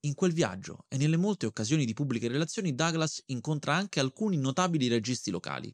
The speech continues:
vecchi maestri e giovani promesse. E come faceva sempre con tutti, anche lì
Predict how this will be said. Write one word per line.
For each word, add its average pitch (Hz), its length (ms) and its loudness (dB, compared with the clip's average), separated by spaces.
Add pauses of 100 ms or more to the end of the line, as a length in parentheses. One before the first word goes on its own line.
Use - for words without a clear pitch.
vecchi 151 360 0
maestri 185 600 -2
e 175 100 2
giovani 110 320 0
promesse. - 560 -10 (380)
E - 60 -4
come 269 200 0
faceva 143 280 0
sempre 104 380 -2
con 120 200 -2
tutti, 160 400 -4 (100)
anche 233 260 -2
lì 156 200 4